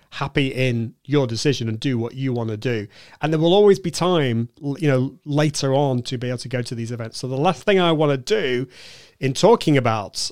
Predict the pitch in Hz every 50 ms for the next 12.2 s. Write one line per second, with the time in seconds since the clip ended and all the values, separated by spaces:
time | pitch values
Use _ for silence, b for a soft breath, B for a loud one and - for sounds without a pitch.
0 | - - 127 127 - 135 131 123 120 107 120 113 - 139 123 - - - 135 127
1 | 117 117 - 147 143 131 139 135 139 131 127 127 123 120 117 117 113 - - -
2 | 143 135 135 127 120 117 117 110 113 - - 123 - - _ _ - 127 139 123
3 | 113 - 120 - 135 120 117 117 113 110 110 110 - 131 135 123 117 113 107 110
4 | 120 131 - - 127 123 120 110 120 120 - - - 123 117 - 139 135 135 -
5 | 139 131 143 170 165 135 113 113 113 120 113 110 B B B B B B B B
6 | B _ - 143 139 139 135 139 135 135 131 127 123 - _ - - 180 214 196
7 | - - 156 147 139 135 131 123 123 _ 139 135 123 - - - 175 170 156 147
8 | - 160 147 - 139 139 123 123 117 120 120 - - 139 131 - 127 117 117 113
9 | - - 123 117 117 113 117 117 120 127 - - 127 120 117 113 110 - 135 123
10 | 117 117 - - - - 143 135 120 - _ _ _ _ - - - - 143 -
11 | - 127 117 120 117 120 - - 110 110 113 107 98 87 - 117 113 113 113 110
12 | 107 104 104